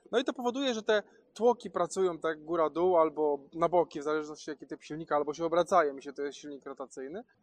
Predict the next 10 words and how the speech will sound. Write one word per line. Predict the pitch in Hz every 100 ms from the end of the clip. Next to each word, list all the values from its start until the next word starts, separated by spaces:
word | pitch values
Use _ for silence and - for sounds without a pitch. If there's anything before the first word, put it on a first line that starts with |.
| _ 165
Ruch | 226 -
cylindra, | - 214 214 196 196 196
ta | -
moc | 233 196 180
przekładana | - - 175 175 185 170
jest | 160
na | 165 160 156 160 160 -
ruch | 175 175
obrotowy | 180 160 160 170 156 151 147
wału, | 139 165 160 226